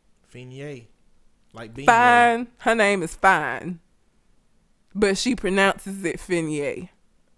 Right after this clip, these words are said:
Speaker 1: That's what it was.
Speaker 2: Did it have any of the, um,
Speaker 1: Our,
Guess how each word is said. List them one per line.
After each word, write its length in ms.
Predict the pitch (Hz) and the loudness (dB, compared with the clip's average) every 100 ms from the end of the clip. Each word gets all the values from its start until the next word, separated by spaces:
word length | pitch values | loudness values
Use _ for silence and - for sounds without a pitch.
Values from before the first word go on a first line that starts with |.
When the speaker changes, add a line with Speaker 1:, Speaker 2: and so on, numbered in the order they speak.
| _ _ _ _ _ _ - | _ _ _ _ _ _ -20
Speaker 1:
That's 200 | 101 - | -20 -16
what 140 | 110 | -14
it 80 | 120 | -14
was. 480 | 139 175 175 160 - _ _ _ _ - - - - | -12 -12 -14 -18 -20 _ _ _ _ -20 -20 -18 2
Speaker 2:
Did 60 | 571 | 8
it 320 | 571 523 453 | 10 10 8
have 280 | 440 466 466 | 8 8 6
any 280 | 349 392 359 | 4 4 6
of 260 | 311 320 | 6 6
the, 300 | 277 269 269 | 8 8 10
um, 680 | 233 247 240 226 208 190 185 | 8 8 8 6 4 2 -4
Speaker 1:
Our, 560 | 185 190 196 180 165 156 | -8 -6 -4 -2 -2 -4